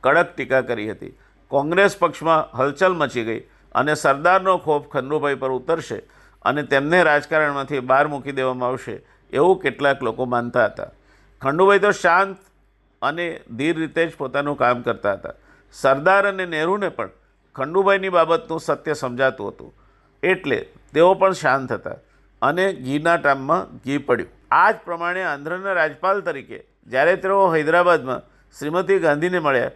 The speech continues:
ત્યારે ગરીબી હટાવો જેવા આકર્ષક છતાં બોદા સૂત્રો વડે લોકોને ભરમાવવાની તેની નીતિ સામે સખત નારાજગી દર્શાવી હતી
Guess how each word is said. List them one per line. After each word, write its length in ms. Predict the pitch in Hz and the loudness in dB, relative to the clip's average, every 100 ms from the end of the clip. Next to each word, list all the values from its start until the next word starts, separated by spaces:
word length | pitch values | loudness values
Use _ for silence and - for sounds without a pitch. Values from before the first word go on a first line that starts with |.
| _ _ _ | _ _ _
ત્યારે 440 | 156 165 156 - - _ | 2 4 2 -2 -10 _
ગરીબી 480 | 117 131 175 196 208 | -2 -2 0 -2 2
હટાવો 420 | 175 170 180 180 | 2 4 4 4
જેવા 400 | 151 156 156 151 - | 2 2 2 0 -2
આકર્ષક 500 | 120 - 180 185 180 - | -2 -2 -4 -4 -4 -4
છતાં 280 | 151 160 156 | -2 0 0
બોદા 300 | 135 175 190 | 0 2 2
સૂત્રો 380 | 180 - 156 | 0 -4 0
વડે 240 | 143 123 - - _ _ | 0 -2 -6 -14 _ _
લોકોને 460 | 123 127 185 196 196 | -4 -2 0 0 0
ભરમાવવાની 720 | 151 143 156 175 156 120 110 - _ _ _ | 2 2 4 4 4 0 -6 -20 _ _ _
તેની 280 | 143 160 170 | -4 -2 -6
નીતિ 320 | 147 123 160 | -8 -6 -4
સામે 340 | 151 139 139 | 0 0 0
સખત 460 | 135 139 135 180 - | -2 -2 2 0 2
નારાજગી 460 | 135 127 131 120 127 | 2 2 2 0 -4
દર્શાવી 440 | 117 - 147 147 | -4 -2 0 0
હતી 240 | 110 113 | -4 -10